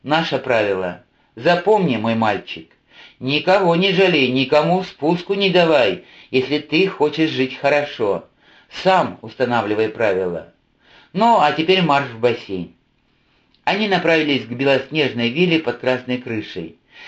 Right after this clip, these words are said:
Длинные зеркальные окна поблескивали под большими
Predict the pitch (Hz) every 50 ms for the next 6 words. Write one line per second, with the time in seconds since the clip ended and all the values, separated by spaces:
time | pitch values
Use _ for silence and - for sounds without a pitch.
0 | - - - - 139 156 160 156 147 143 139 131 139 135 - 151 139 135 127 127
1 | 135 - - - 165 165 - 147 127 117 - 117 113 117 120 135 143 139 - -
2 | 117 113 107 110 110 - 107 104 104 104 110 107 - - 117 113 113 113 113 107
3 | -